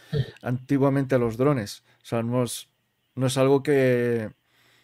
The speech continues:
Speaker 2: que se viera tan fácilmente, pero que, que era, bueno, que era, físicamente es imposible, incluso para un dron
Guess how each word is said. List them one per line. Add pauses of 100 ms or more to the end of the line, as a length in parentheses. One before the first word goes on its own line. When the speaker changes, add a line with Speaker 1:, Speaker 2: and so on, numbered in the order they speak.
(480)
Speaker 2:
que
se
viera
tan
fácilmente,
pero
que,
que
era,
bueno,
que
era, (480)
físicamente
es
imposible,
incluso
para
un
dron